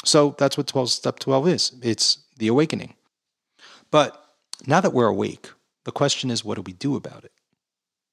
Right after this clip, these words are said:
What is it that we do with our wokeness, you might say?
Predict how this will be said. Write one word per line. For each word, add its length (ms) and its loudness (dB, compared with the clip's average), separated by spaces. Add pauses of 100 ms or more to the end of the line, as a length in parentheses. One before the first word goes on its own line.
(120)
What 120 2
is 100 2
it 60 -10
that 100 -4
we 140 -4
do 360 -2
with 240 -10
our 420 -4 (340)
wokeness, 580 -6 (240)
you 80 -14
might 220 -12
say? 160 -14